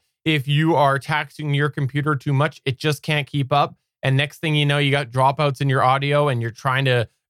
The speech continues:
merge tracks and line them up with, you know, if you're double ending and things like that, and it's not fun. So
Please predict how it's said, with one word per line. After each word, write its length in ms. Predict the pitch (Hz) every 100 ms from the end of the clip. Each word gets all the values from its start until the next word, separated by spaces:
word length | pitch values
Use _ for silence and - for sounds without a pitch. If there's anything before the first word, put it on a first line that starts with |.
| -
merge 480 | 135 143 147 113
tracks 480 | - 143 143 156 -
and 300 | 127 113 113
line 340 | 107 127 139 135
them 160 | 135
up 160 | 135 131
with, 240 | 131 120
you 160 | 117 123
know, 140 | 131
if 80 | 127 -
you're 80 |
double 340 | 120 139 135 131
ending 320 | 135 143 143
and 100 | 123
things 180 | 135 135
like 140 | 135
that, 220 | 143 135
and 180 | 135 123
it's 160 | 104 -
not 220 | 113 -
fun. 280 | - - 73
So 360 | - - 147